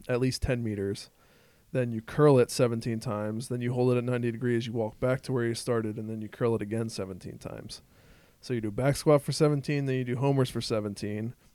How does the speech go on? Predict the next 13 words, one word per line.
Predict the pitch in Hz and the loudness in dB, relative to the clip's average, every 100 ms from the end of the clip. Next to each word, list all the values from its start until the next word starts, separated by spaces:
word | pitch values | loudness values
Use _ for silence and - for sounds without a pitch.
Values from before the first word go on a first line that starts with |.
| _ | _
then | - 120 | -4 -2
you | 123 120 | 0 2
go, | 120 110 107 113 - - _ _ - | 2 2 0 -2 -8 -20 _ _ -8
um, | - 113 101 98 98 - _ - | -4 -2 -4 -6 -10 -16 _ -2
deadlift | 143 151 151 156 | 2 6 8 8
for | - 147 | 6 4
seventeen, | - 156 151 139 151 151 147 151 143 - | 6 6 4 0 0 0 0 -2 -6 -4
homers | - 143 139 139 | 4 8 8 6
for | - 135 | 4 2
seventeen, | - 135 135 - 135 131 131 123 - | 4 4 2 2 0 2 0 -4 -2
bench | - 131 131 | 2 4 2
for | - 131 | 0 0
seventeen, | - 131 127 123 131 127 123 123 | 4 4 4 0 0 0 0 -4